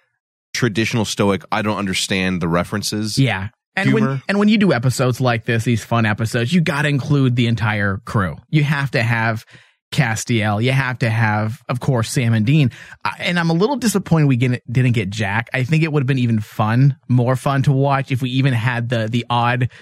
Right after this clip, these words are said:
Speaker 2: element of Jack
Speaker 1: Yeah.
Speaker 2: working side by side with Castiel. I think it would have added even that, that much more.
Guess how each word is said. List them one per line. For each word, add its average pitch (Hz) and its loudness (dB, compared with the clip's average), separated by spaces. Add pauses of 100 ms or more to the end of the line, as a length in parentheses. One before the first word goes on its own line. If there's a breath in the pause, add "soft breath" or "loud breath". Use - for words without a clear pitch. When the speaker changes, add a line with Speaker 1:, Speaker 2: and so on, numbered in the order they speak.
(240 loud breath)
Speaker 2:
element 123 0
of 113 0
Jack 107 -4 (240)
Speaker 1:
Yeah. 92 0
Speaker 2:
working 151 0
side 131 -2
by 127 0
side 117 0
with 110 -4
Castiel. 104 -2
I 123 -2
think 139 2
it 139 0
would 135 2
have 113 -4
added 113 -2
even 113 0 (300)
that, 123 -4 (240)
that 131 -2
much 123 -4
more. 120 0